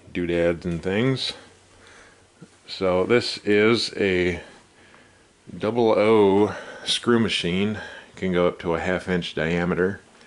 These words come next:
Uh, the current stock I'm gonna be turning is three sixteenths, but we got lots of, uh, extra tooling and things in case, uh, we need lots of washers or knurled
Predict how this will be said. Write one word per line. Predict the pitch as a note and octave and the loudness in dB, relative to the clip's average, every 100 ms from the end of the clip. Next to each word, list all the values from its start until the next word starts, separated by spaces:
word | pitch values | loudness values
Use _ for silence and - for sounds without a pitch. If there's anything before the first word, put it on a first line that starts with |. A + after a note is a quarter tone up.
| - - _ _ _ - | -20 -20 _ _ _ -12
Uh, | D#2+ D#2+ D#2+ | -8 -4 -4
the | D#2 | -6
current | - G#2+ G2 - | -6 -4 -4 -4
stock | - F#2+ F2+ - | -2 0 0 -2
I'm | F#2 | -4
gonna | F2+ F2+ | -2 -2
be | E2 F2 E2+ E2 | -2 -4 -6 -8
turning | - A#2+ A2 A#2 A#2 | -4 0 2 2 2
is | F#2 F2 - | 0 0 -2
three | - G#2+ | 0 0
sixteenths, | G2+ - G2 - G#2+ B2+ D#3 - D4+ D4 - - - - - - - - - - - - - - | 2 -2 -2 -2 0 0 0 2 4 4 2 -6 -8 -8 -8 -14 -10 0 2 0 -6 -20 -20 -8
but | F#2+ G2 - | 0 0 0
we | G2 | -2
got | G2 G2 F2+ | 0 2 2
lots | D#2 F#2+ F#2+ - G2+ | 2 2 0 -2 0
of, | F#2 E2+ | 2 2
uh, | E2+ - | 2 2
extra | F#2+ - F#2+ | 0 -2 -4
tooling | F2 - G#2+ G#2 G#2+ G#2+ | -4 2 4 4 4 2
and | G2+ | 0
things | A2 A2+ B2 G#2+ | 0 0 2 0
in | F2+ F2 | -4 -4
case, | - F2 E2 - - - - - - - - - - | -2 -2 -2 -8 -12 -16 -20 -20 -20 -20 -20 -20 -18
uh, | D#2 E2 E2 | -8 -4 -2
we | |
need | E2+ E2 D#2 D#2 D2+ | -2 -4 -6 -10 -10
lots | D2 E2 - | -2 -2 -2
of | E2 D2 | -6 -2
washers | B1+ D2 - G2 G2 G2 F#2+ D2 | -2 -2 0 2 4 4 0 -2
or | D2+ C#2+ C#2+ D2 | -2 0 0 -2
knurled | D#2 D#2+ G2+ F#2+ F2+ F2+ D#2+ | -4 0 2 4 4 0 -10